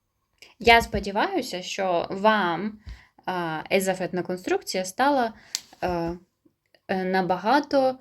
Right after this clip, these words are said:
цікавіше і зрозуміліше. Тому,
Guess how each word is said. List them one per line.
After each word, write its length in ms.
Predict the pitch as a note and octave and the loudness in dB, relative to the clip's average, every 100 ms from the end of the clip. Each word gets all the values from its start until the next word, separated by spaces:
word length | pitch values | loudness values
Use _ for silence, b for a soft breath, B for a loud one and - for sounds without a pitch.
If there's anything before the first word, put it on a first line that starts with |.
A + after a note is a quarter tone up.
| _ | _
цікавіше 840 | - C4 C4 F3 D#3+ E3 - E4 F4+ F4+ | -4 -2 0 -2 -2 -2 -2 -4 -4 0
і 140 | C4 | 0
зрозуміліше. 880 | C#4+ G#3 F#3+ E3+ E3 E3 - F3+ F#3 B B - | 2 0 0 0 0 -2 -4 -6 -8 B B 2
Тому, 540 | B3 B3+ A#3+ G#3+ F3+ | 6 8 6 6 2